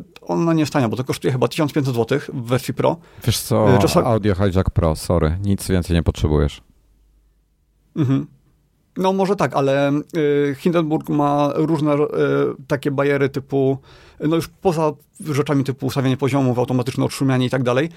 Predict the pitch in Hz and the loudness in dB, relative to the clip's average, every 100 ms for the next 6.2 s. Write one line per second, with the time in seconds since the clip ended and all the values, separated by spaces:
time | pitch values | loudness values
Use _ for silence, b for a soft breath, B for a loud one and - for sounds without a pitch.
0 | B - 139 131 143 135 131 - B _ | B -2 -2 -2 -2 0 -2 -6 B _
1 | 139 143 - 135 123 135 120 120 170 190 | -2 0 -2 0 2 2 2 2 0 -2
2 | 120 110 98 101 85 131 - 147 - 107 | -2 0 0 0 -2 0 2 2 0 -2
3 | 120 120 107 98 92 113 113 - - 170 | -2 -4 -4 -2 -2 -2 -6 -14 -4 -2
4 | 156 120 147 139 147 - _ 180 - - | 0 0 0 0 -2 -6 _ -4 -2 -2
5 | - 123 117 120 113 - 156 139 120 113 | -2 -2 -2 0 -2 0 -2 0 0 0
6 | - | -4